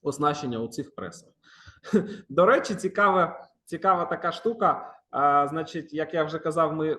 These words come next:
багато продавали автоматичних пресів, але через те, що ми доробили конструкцію ручних, значить, і зробили їх недорогими, перейшли до того, що автоматичні теж почали робити на базі тої конструкції. І зменшили вартість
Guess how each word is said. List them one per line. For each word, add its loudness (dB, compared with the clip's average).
багато 0
продавали 0
автоматичних -6
пресів, -10
але 2
через -2
те, 2
що -6
ми -4
доробили 4
конструкцію -4
ручних, -6
значить, -8
і -4
зробили 0
їх -6
недорогими, 0
перейшли 4
до 4
того, 4
що -4
автоматичні 0
теж 2
почали 0
робити 2
на 0
базі -2
тої -6
конструкції. -6
І 4
зменшили 2
вартість 0